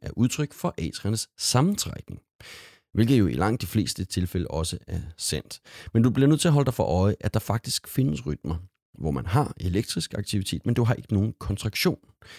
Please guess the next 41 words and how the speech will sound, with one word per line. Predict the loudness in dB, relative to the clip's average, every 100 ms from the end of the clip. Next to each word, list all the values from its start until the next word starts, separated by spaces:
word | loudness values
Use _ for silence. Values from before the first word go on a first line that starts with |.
| -4
Her | 0 0
er | -2 -4 0
Pia | 2 2
jo | 0
faktisk | -2 -4 -4
et | -2
glimrende | -2 0 0
eksempel. | -2 -6 -2 -4 -4 _ _ _
Så | -4
derfor | 0 2 2
så | 2
kan | 2
man |
ikke | 2 0
altid | 0 0 0 -2 -2
sige, | -2 -4 -4 -6 -8
at | -8 -6 -8 -14 _ _ -2
p-takken | 0 0 -2 0 -2
er |
udtryk | -2 -2 -2 -4
for, | -4 -6 _
at | -8 -8 _
atrierne | -4 -4 -6 -4 -4 -4
trækker | -6 -6 -4
sig | -4 -2
sammen. | -2 -4 -10 -14 _ _ _ _ _
Men | 2
prøv | 4 4
en |
gang, | 4 0 -8 _ _
i | -6
stedet | 0 0 0
for | -2
at | 0
bruge | 0 2
vendingen, | 2 2 -2
at | -6 -8 -10 -12 _ -6
p-takken | -2 -2 -4 -2
er |
udtryk | -4 -2 -4
for | -4 -10